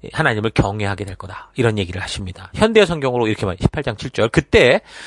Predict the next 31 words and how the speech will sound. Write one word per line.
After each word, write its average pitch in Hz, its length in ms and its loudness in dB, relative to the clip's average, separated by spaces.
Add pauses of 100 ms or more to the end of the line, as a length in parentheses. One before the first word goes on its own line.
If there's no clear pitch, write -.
구스 160 280 -4
백성이 139 520 -2
만유의 139 720 0
주인이신 120 720 -2 (100)
여호와께 113 640 4
예물을 120 300 0
드릴 101 180 -2
것이다. 139 460 0 (420)
그 - 180 2
키가 240 340 4
크고 - 680 2
피부가 214 380 0
반들거리는 175 920 0
백성, 104 400 -6 (420)
멀고 170 380 4
가까운 147 420 0
나라들이 135 400 2
모두 165 320 0
두려워하는 127 460 0
백성, 104 400 -2 (400)
너무 214 320 4
힘이 208 240 -4
강해서 117 320 -6
폭행을 208 500 -4
일삼는 123 420 -2
백성, 101 420 -2 (380)
강줄기들이 151 920 0
이리저리 151 420 2
흘러나가는 139 880 2
땅의 143 300 -2
백성이 110 680 -2